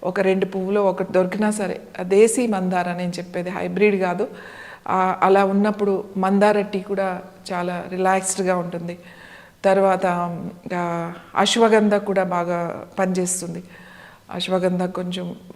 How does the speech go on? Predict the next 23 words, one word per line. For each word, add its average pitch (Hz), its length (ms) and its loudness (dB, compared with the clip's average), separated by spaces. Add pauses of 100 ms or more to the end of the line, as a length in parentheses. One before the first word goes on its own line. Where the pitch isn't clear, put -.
(100)
పాలల్లో 185 440 2
కలిపి 175 360 -6
తాగడం 175 520 -4
బాగా 170 140 -6
పనిచేస్తుంది. 175 600 -8
తర్వాత 175 540 -2 (560)
జాజికాయ 196 580 6
కూడా 185 220 2
బాగా 165 280 -2
పనిచేస్తుంది. 170 800 -8
నట్మెగ్ 180 500 -4
అంటాం 170 280 -6
కదా, 175 140 -6
మనం 180 180 -6
మసాలాలో 175 540 -2
వాడతాం 165 440 -8
జాజికాయ. 165 520 -4 (580)
ఆ 190 60 2
జాజికాయ 185 560 6
పౌడర్ 185 420 0 (140)
చేసి 185 320 -6
దాన్ని 175 380 -8 (480)
కొంచెం 180 400 -2